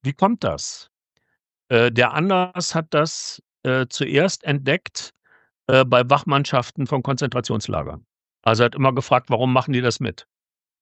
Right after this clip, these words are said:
Ja, warum? Die sehen, was da passiert und es gibt keinen Aufstand des Gewissens. Und die Antwort, äh, de-, der, dieser Leute aus den Wachmannschaften, äh, wo er nachgefragt hat,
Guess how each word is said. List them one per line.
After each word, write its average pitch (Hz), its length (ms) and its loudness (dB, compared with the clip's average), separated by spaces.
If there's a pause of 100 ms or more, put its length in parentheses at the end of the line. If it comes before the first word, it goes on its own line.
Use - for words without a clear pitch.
(120)
Ja, 110 360 -2
warum? 131 460 0 (140)
Die 120 60 2
sehen, 143 380 4
was 135 140 2
da 127 100 2
passiert 147 500 -2 (520)
und 120 100 0
es 123 140 -2
gibt - 200 0
keinen 147 300 0
Aufstand 135 440 -4
des 131 120 -12
Gewissens. - 500 -12 (360)
Und 123 160 -4
die 151 140 2
Antwort, 180 720 -2 (720)
äh, 127 360 6
de-, 131 220 -4
der, 135 400 0
dieser 131 280 2
Leute 139 320 4
aus 139 140 -4
den 131 200 0
Wachmannschaften, 156 880 -2 (100)
äh, 127 340 2
wo 135 100 2
er 127 60 4
nachgefragt 139 640 0
hat, 165 220 -6